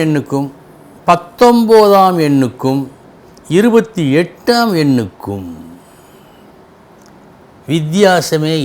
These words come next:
இல்லையா? இருக்கிறது. எண்கணித சாஸ்திரம் சொல்லுகின்ற விஷயம் இது. அது என்ன? அதை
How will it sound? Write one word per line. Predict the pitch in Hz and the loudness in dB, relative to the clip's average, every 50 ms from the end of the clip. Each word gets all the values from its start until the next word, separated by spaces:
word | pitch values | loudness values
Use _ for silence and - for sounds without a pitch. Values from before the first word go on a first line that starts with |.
| 120 117 | -6 -6
இல்லையா? | 113 113 107 98 90 87 87 85 82 78 - - - - - - - - - - - - - - - - - - _ _ _ _ - - _ _ _ _ - - - - _ _ - - - 104 104 113 | -6 -6 -6 -8 -8 -8 -10 -10 -10 -12 -16 -18 -20 -20 -20 -20 -20 -20 -20 -20 -20 -20 -20 -20 -20 -20 -20 -20 _ _ _ _ -20 -20 _ _ _ _ -20 -20 -20 -20 _ _ -20 -20 -14 -8 -6 -4
இருக்கிறது. | 113 120 110 - - 107 95 87 85 82 82 82 82 80 - - - - - - - - - - - - _ _ _ _ _ _ _ _ _ _ _ - - - - - - - 127 151 | -4 -4 -6 -8 -8 -8 -8 -8 -10 -12 -16 -18 -20 -20 -20 -20 -20 -20 -20 -20 -20 -20 -20 -20 -20 -20 _ _ _ _ _ _ _ _ _ _ _ -20 -20 -20 -20 -20 -10 -4 -2 0
எண்கணித | 202 233 233 - 214 196 185 170 165 147 - - | 0 0 0 -2 -2 -2 -2 -2 -2 -4 -2 -2
சாஸ்திரம் | 156 151 175 165 - - 175 160 156 139 123 - - | 0 0 0 0 -2 -4 -4 -4 -4 -4 -6 -8 -6
சொல்லுகின்ற | - 160 165 185 208 220 226 220 190 233 226 226 214 247 254 220 180 | -2 0 0 2 2 0 0 0 0 0 -2 -2 0 0 0 0 -2
விஷயம் | 156 - 190 175 175 156 120 95 | -4 -4 -4 -4 -4 -6 -8 -10
இது. | 90 82 82 - - - _ _ _ - _ _ _ _ _ _ _ _ _ - - - 135 | -12 -16 -20 -20 -20 -20 _ _ _ -20 _ _ _ _ _ _ _ _ _ -20 -8 -6 -4
அது | 123 120 104 98 98 | -4 -4 -4 -6 -6
என்ன? | 95 90 92 90 82 85 - - _ _ _ - 147 147 | -8 -10 -12 -16 -18 -20 -20 -20 _ _ _ -4 -2 -2
அதை | 143 147 | 0 -2